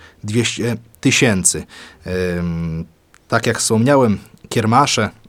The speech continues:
i prośby o wsparcie jedynie w pewnej części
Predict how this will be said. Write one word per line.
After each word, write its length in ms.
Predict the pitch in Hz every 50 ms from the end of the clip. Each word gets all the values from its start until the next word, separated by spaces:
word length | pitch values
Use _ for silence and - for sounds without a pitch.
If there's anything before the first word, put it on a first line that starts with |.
| - - -
i 120 | 110 113
prośby 420 | 113 - 123 123 123 - - 110 101
o 60 | 92
wsparcie 540 | - - - 135 131 123 117 - - 117 110 - - _ _ _ _ _ _ _ _ _ _ _ _ _ _ - -
jedynie 340 | 92 95 - 120 113 110
w 40 | 107
pewnej 360 | - - 120 113 107 120 110
części 460 | 110 - 135 127 120 - - - 123